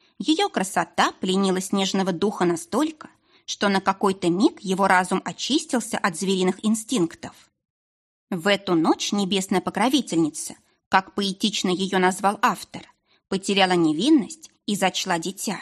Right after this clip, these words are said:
Вернувшись на небеса, она родила сыновей, которые могли принимать и человеческий облик, и звериный. Луна хотела женить их на ярких звездах, но ее сыновьям было скучно на темных небесах,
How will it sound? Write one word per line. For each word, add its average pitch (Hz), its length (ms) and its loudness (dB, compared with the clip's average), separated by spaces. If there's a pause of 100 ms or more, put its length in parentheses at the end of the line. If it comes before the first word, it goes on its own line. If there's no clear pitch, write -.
(640)
Вернувшись 302 580 0
на 202 60 0
небеса, 190 580 -4 (280)
она 196 280 2
родила 175 320 -2
сыновей, 294 640 2 (280)
которые 196 400 0
могли 190 320 2
принимать 185 540 0
и 196 80 -8
человеческий 185 800 -4
облик, - 480 -2 (140)
и 202 100 -2
звериный. 175 580 0 (640)
Луна 370 320 2
хотела 185 420 0
женить 180 500 0
их 208 220 -4
на 185 100 2
ярких 175 380 -2
звездах, 302 600 -4 (400)
но 196 240 2
ее 196 240 -2
сыновьям 190 680 0
было 180 200 0
скучно - 560 -2
на 185 120 2
темных 180 400 -2
небесах, 196 640 -4